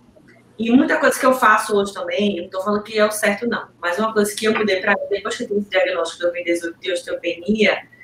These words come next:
é, quem me acompanha no Instagram vê que eu corro muito em esteira.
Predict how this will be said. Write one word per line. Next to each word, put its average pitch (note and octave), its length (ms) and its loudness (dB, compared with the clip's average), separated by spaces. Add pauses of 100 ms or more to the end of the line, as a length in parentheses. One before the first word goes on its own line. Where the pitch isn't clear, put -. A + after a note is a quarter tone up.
(340)
é, F3+ 220 4
quem B3+ 180 8
me D4 60 8
acompanha C4 360 6
no G#3 60 6
Instagram G3+ 680 2 (920)
vê G3 160 4
que - 60 2
eu A#3 100 6
corro G#3+ 200 6
muito G#3 240 4
em C#4 40 2
esteira. - 520 -4